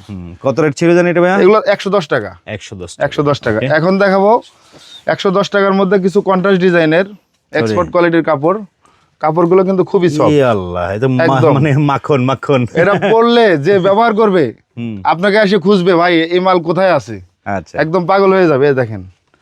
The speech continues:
Speaker 1: ফেব্রিক রে কিন্তু
Speaker 2: এগুলো
Speaker 1: দারুণ।
Speaker 2: কিন্তু এক্সপোর্ট ফেব্রিক্স।
Speaker 1: আচ্ছা, আচ্ছা, আচ্ছা। এগুলো ফ্রি সাইজ?
Speaker 2: হ্যাঁ, ফ্রি সাইজ।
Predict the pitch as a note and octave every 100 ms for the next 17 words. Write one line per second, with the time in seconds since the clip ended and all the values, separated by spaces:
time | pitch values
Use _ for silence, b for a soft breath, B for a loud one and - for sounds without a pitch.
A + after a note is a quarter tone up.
0 | _ B2 A#2+ A#2+ A2+ B2 A#2+ A#2 G2+ G2
1 | G2+ G#2 G#3+ F3+ A3+ G#3 G3 - G3 D#3+
2 | D#3+ B2+ G2+ - - - E2+ - - -
3 | - - - _ _ _ _ _ _ _
4 | - B2+ C3 A#2 B2+ A2 F2+ A#2 A2+ -
5 | D#3 A#2+ G2+ F2+ -